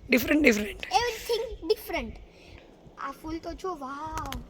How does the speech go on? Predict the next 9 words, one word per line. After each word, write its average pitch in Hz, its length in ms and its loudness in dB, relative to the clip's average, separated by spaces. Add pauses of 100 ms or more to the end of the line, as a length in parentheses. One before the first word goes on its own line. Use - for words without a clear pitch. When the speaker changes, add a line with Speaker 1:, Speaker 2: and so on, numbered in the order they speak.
(840)
Speaker 2:
So 440 260 2
beautiful, 392 500 2 (480)
so 440 380 10
elegant, 381 400 6
just 403 360 8
looking 440 720 10
like - 260 6
a 339 220 8
wow. 349 540 8